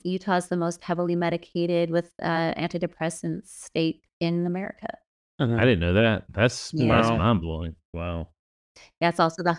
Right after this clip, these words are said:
Speaker 1: highest plastic surgery. Um, they have the most plastic surgery and the highest prescribed antidepressants, um, in Utah. So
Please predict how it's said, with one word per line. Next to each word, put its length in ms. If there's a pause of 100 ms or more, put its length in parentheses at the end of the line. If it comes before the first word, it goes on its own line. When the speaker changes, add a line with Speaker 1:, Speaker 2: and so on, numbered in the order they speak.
Speaker 1:
highest 420
plastic 360
surgery. 760 (420)
Um, 460 (100)
they 60
have 80
the 60
most 260
plastic 360
surgery 840
and 300
the 80
highest 460
prescribed 500
antidepressants, 1120
um, 320 (420)
in 100
Utah. 440 (960)
So 420